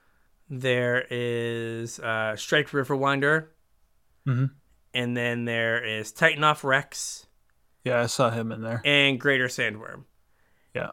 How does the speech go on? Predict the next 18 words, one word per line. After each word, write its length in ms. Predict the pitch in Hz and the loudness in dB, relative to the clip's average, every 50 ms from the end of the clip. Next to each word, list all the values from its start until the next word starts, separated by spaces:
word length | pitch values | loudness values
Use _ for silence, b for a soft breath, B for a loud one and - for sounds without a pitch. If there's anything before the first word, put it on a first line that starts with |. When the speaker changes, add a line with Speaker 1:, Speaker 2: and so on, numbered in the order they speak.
| _ - | _ -6
Speaker 1:
And 160 | 151 151 143 | -4 -4 -2
so 220 | 135 - 156 143 139 | 0 4 4 4 4
those 720 | 127 127 143 151 151 156 160 160 165 165 165 160 160 - | 4 4 4 6 8 10 8 8 8 6 2 0 -4 -6
creatures, 800 | - - 165 151 151 - 165 156 151 147 147 151 151 151 - 165 | -6 -4 -4 -4 -2 -2 -2 0 2 2 2 0 -2 -4 -4 0
right, 340 | 147 135 135 135 139 - _ _ _ _ - | 2 2 2 2 0 -6 _ _ _ _ -14
they 340 | - 135 127 139 131 131 135 | -10 -6 -2 0 2 2 2
are 200 | 135 131 131 143 | 4 4 8 10
Speaker 2:
You 60 | 151 | 10
had 100 | 160 180 | 10 10
the 140 | 170 165 151 | 10 10 8
Speaker 1:
in 40 | 143 | 10
Speaker 2:
one 160 | 147 147 147 147 | 10 10 10 10
that 280 | 139 135 - - 143 | 10 8 8 4 2
gets 180 | - 143 139 - | 2 2 4 4
a 60 | 135 | 4
land 400 | 120 117 123 135 135 120 113 117 | 4 4 4 4 4 2 0 -2
too, 220 | - - 151 143 127 | -2 0 2 2 2
right? 260 | 107 113 123 135 | 4 2 2 0